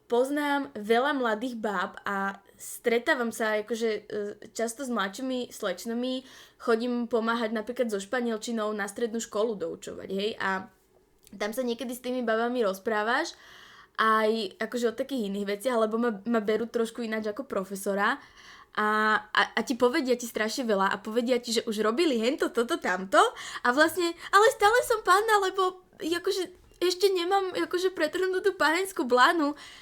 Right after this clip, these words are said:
Well, ale už si mala penis v zadku, ja si myslím, že ako trochu sa to vylučuje. Vieš, že,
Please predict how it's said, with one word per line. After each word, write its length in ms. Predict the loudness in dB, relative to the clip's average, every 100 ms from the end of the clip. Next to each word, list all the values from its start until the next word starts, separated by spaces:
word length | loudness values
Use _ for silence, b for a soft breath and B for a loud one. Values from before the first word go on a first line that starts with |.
| B B _
Well, 400 | 4 6 8 8
ale 320 | 8 8 8
už 80 | 8
si 160 | 6 4
mala 320 | 4 4 2
penis 320 | 0 0 0
v 160 | 0 2
zadku, 320 | 2 0 -2
ja 240 | 2 2
si 80 | 0
myslím, 320 | -6 -6 -4
že 400 | -2 0 0 -2 -10 -8
ako 240 | -6 -4 2
trochu 260 | 4 8 8
sa 160 | 10 8
to 160 | 8 6
vylučuje. 1040 | 4 4 2 2 2 4 4 4 0 -4 B B B B B B B B B -20 _ _ -20 -14 -12 -14 -12 -6
Vieš, 420 | 0 2 4 2 0 0
že, 160 | 4